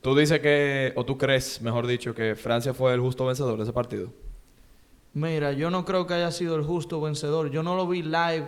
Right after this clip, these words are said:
Speaker 2: el partido completo. Yo me tiré los primeros cuarenta y cinco. Eh, ya después vi un resumen de lo que pasó después.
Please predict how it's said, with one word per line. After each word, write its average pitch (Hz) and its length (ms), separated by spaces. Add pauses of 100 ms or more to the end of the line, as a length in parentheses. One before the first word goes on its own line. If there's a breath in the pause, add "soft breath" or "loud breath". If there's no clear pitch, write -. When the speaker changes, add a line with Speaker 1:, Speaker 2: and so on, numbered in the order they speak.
(140)
Speaker 2:
el 143 160
partido 151 480
completo. 151 500
Yo 143 100
me 156 140
tiré 160 200
los 160 140
primeros 156 360
cuarenta 147 340
y 131 40
cinco. 170 480 (520 soft breath)
Eh, 143 460
ya 151 180
después 160 400
vi 156 180
un 156 140
resumen 151 500
de 143 100
lo 143 120
que 139 100
pasó 143 520
después. 139 640